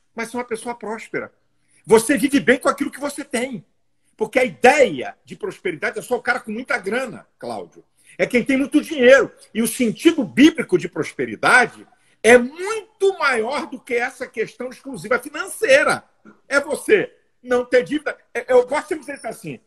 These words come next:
Tá aqui um cara que ganha três mil reais. Do lado direito dele tem um que ganha sete mil. Do lado esquerdo tem um que ganha dez mil. Ele vive melhor do que esses dois.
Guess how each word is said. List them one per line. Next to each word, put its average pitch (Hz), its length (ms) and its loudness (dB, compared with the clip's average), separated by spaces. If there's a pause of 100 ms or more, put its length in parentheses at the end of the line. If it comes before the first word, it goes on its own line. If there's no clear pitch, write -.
(260)
Tá 277 120 6
aqui 277 260 -4
um 302 100 -10
cara 262 380 -2
que - 160 -16
ganha 214 340 -10
três 302 400 -8
mil 262 220 -10
reais. 131 520 -8 (480)
Do - 140 -10
lado 269 340 2
direito 226 460 -4
dele 240 260 -2
tem 214 160 -4
um 240 100 -8
que 208 120 -18
ganha 214 280 -10
sete - 520 -8
mil. 151 320 -12 (380)
Do 185 120 -8
lado 262 320 0
esquerdo 262 520 -4
tem 247 120 -8
um 247 60 -12
que - 140 -12
ganha 240 100 -6
dez 233 320 -2
mil. 180 240 -6
Ele 185 120 -6
vive 208 200 -16
melhor 208 260 -6
do - 80 -20
que 226 80 -10
esses 170 240 -14
dois. 123 360 -6